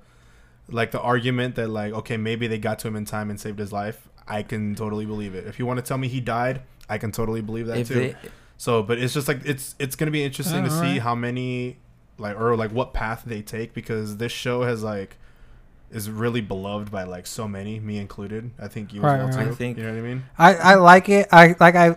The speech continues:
Speaker 3: I've always said I thought the last season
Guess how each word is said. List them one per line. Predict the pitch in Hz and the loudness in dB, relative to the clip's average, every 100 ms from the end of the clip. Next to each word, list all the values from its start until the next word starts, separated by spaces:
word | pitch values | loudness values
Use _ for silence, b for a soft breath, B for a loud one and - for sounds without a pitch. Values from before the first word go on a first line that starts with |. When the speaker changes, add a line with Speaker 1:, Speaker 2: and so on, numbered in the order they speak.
| - | 6
Speaker 3:
I've | 147 | 8
always | 165 175 160 | 8 8 6
said | - 156 151 | 4 4 6
I | 147 147 | 4 6
thought | 165 160 160 - _ _ - - - - - - - | 8 8 8 2 _ _ -20 -20 -20 -20 -20 -20 -4
the | - | 4
last | 156 156 160 - | 6 6 4 2
season | 165 156 165 165 156 | 0 2 2 2 -4